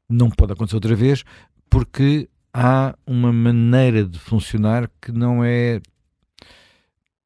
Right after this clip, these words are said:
para a qual exige hoje muito mais exigência. E ainda bem, porque noutros países é assim, não é? Não, não, e é, há pessoas que dizem, "Ah, mas isso assim, ninguém quer ir para a política, estão sempre a ser escrutinados."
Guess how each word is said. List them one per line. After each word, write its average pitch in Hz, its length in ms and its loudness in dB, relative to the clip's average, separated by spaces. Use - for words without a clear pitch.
para 120 160 0
a 113 40 -4
qual 120 320 0
exige 104 360 -2
hoje 110 140 0
muito 117 520 2
mais 98 200 0
exigência. 80 540 -8
E 160 100 -2
ainda 170 320 2
bem, 139 260 0
porque - 340 -8
noutros 101 240 -2
países 101 320 -2
é 110 80 2
assim, 95 300 -2
não 76 120 -4
é? 80 160 -6
Não, 80 360 -10
não, 82 240 -12
e 101 160 -2
é, 92 100 -2
há - 260 -16
pessoas 127 240 0
que - 100 -6
dizem, 104 160 -6
"Ah, 147 180 -4
mas 117 200 -4
isso 117 160 -8
assim, 143 260 -6
ninguém 117 220 -2
quer 110 140 -4
ir 107 40 -4
para 101 120 -10
a 92 40 -8
política, 117 460 -6
estão 98 160 -10
sempre 98 240 -10
a - 20 -8
ser - 100 -14
escrutinados." 101 760 -10